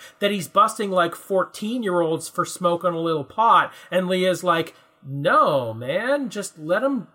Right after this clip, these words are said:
let him smoke pot, man. This is legal now."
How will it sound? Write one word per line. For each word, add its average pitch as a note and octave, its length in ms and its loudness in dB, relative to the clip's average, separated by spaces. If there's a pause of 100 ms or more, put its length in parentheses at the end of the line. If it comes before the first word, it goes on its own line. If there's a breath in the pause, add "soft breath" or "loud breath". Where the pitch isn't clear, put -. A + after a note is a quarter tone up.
(360)
let C#3+ 240 -4
him C4+ 140 -2
smoke C4 460 -6
pot, G3+ 440 0
man. E3+ 220 -6
This B3 240 -8
is C4 220 -10
legal G3+ 360 -6
now." A2+ 320 -4